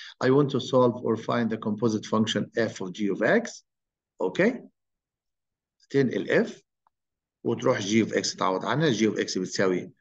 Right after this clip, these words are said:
square root of x plus one. اوكي؟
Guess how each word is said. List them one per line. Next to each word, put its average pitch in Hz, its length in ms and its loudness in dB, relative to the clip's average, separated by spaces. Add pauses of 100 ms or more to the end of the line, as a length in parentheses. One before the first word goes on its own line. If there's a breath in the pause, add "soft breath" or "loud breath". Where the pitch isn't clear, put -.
(400)
square - 400 -4
root 101 160 -2
of 95 240 -4
x - 160 -8
plus - 220 -8 (100)
one. 233 160 4 (480)
اوكي؟ 156 320 0